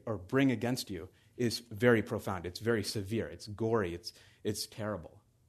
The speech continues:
So in the second phase, he comes as a judge. First phase, he came as a savior, okay? Now, what I wanna do, as we're trying to unpack this psalm, is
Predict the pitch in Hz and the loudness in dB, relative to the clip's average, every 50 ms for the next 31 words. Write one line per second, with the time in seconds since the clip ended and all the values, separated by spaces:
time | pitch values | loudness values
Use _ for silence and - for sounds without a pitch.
0 | _ _ _ _ _ _ _ _ _ _ _ _ _ _ _ _ _ _ - 110 | _ _ _ _ _ _ _ _ _ _ _ _ _ _ _ _ _ _ -8 -6
1 | 98 98 107 - - 165 165 208 180 - - 120 113 120 120 - 110 107 - - | -6 -6 -4 -2 -2 -2 0 -2 -4 -2 -2 0 0 0 -2 -2 -4 -6 -4 -6
2 | 117 117 110 104 101 95 92 90 87 87 - 87 80 80 - - - - _ _ | -4 -4 -4 -6 -6 -6 -8 -10 -10 -10 -10 -10 -10 -12 -14 -18 -20 -20 _ _
3 | _ _ _ _ _ _ _ _ _ _ _ _ _ _ - - - _ _ _ | _ _ _ _ _ _ _ _ _ _ _ _ _ _ -20 -20 -20 _ _ _
4 | - 147 170 190 - - - - _ _ _ - 113 107 107 110 - 113 107 - | -2 0 0 0 -2 -6 -12 -18 _ _ _ 0 2 2 2 0 -2 -4 -6 -6
5 | 127 107 101 98 95 92 104 117 - - 160 151 135 107 - 95 92 - _ _ | -6 -6 -4 -4 -6 -6 -4 -4 -2 0 0 0 0 -2 -4 -10 -14 -18 _ _
6 | _ _ - 135 139 165 - - - - - - - - - - _ _ _ _ | _ _ 2 4 4 4 0 -6 -18 -20 -20 -20 -20 -20 -20 -20 _ _ _ _
7 | _ 127 127 123 120 - 139 147 170 202 202 208 - 143 127 135 131 170 196 - | _ 6 6 6 6 8 8 8 10 10 10 10 8 8 8 8 8 6 6 2
8 | - - - - - - - - - - - - _ _ _ - 113 117 117 127 | -4 -10 -16 -20 -20 -20 -14 -12 -12 -12 -12 -16 _ _ _ 2 2 4 6 6
9 | 117 110 - 131 123 117 117 123 120 - 135 135 139 160 160 - - 120 107 117 | 4 6 4 2 4 4 2 2 4 6 6 6 6 4 2 2 2 2 2 0
10 | 135 - - - - _ - - - - - - _ _ _ 135 131 131 131 127 | 0 -4 -10 -20 -20 _ -20 -20 -20 -20 -20 -20 _ _ _ 8 10 10 10 8
11 | 123 - - - | 6 2 0 -2